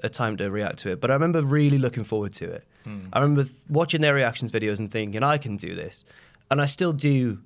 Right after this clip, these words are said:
Speaker 1: I, I don't really get nervous about reactions videos at all 'cause I think that they're quite, it's, it's easy to bounce off people. If everyone's on the same page, you can make it a really good video. Yeah.
Speaker 2: Um, you were really involved in W C P W.
Speaker 1: Mm.
Speaker 2: Um,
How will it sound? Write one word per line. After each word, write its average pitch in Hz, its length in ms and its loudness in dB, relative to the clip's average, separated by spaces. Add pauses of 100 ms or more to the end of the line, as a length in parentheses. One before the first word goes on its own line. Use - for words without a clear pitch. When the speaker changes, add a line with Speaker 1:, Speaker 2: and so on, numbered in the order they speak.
(360)
Speaker 1:
I, 131 220 4
I - 20 2
don't 135 180 2
really 107 180 -2
get 101 160 -4
nervous 98 280 -6
about 92 220 -4
reactions 98 400 -8
videos 95 300 -8
at - 120 -14
all 101 200 -6
'cause 98 400 -10
I 104 80 -4
think 101 220 -8
that 101 100 -8
they're 101 200 -6 (120)
quite, 90 420 -6 (120)
it's, 113 260 -8
it's 120 220 -6
easy 110 220 -6
to - 80 -8
bounce 98 300 -8
off 95 120 -12
people. - 280 -10
If 110 80 -6
everyone's 156 280 4
on 139 100 4
the 127 60 0
same 110 200 -4
page, 101 340 -8
you 101 160 -8
can 104 120 -8
make 98 180 -8
it - 60 -14
a 95 40 -8
really 95 160 -8
good 90 160 -10
video. 95 280 -10 (560)
Yeah. 98 260 -10 (480)
Speaker 2:
Um, 147 440 0 (460)
you 147 220 0
were 156 80 4
really 151 200 4
involved 123 360 0
in 107 320 -6
W 104 220 -6
C 101 180 -12
P 104 100 -18
W. 95 400 -16 (120)
Speaker 1:
Mm. 135 300 4 (220)
Speaker 2:
Um, 107 300 -4